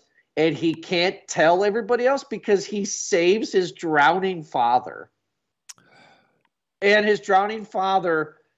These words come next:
gets on one of those dragon things and flies away, and Spider doesn't tell anybody. Is this, is this part three? Are we gonna go to desert people next? Sand people? <laughs> Right? Are we gonna do that next?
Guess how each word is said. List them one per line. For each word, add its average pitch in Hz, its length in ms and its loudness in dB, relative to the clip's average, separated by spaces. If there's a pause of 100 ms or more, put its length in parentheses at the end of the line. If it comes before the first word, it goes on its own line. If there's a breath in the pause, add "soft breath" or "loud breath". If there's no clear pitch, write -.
(300)
gets 190 320 2
on 190 180 -4
one 185 140 0
of 175 60 -6
those 165 160 -2
dragon 156 460 0
things 135 340 -6
and 135 200 -12
flies 143 500 2
away, 135 560 0
and 131 180 -4
Spider 160 500 0
doesn't 156 280 -2
tell 139 200 -2
anybody. 104 500 -4 (420 soft breath)
Is 185 200 4
this, 247 240 2
is - 120 0
this 269 160 2
part 220 400 2
three? 226 460 0 (140)
Are 160 80 -4
we 202 140 -2
gonna 196 120 4
go 190 140 2
to 175 100 -2
desert 170 560 -4
people 254 380 0
next? 262 420 -2 (140)
Sand 190 380 0
people? 208 520 0
<laughs> 202 500 -2 (280 soft breath)
Right? 180 380 4 (240 soft breath)
Are 165 80 -2
we 214 100 2
gonna 220 180 4
do 208 180 -4
that 196 300 2
next? 254 440 -4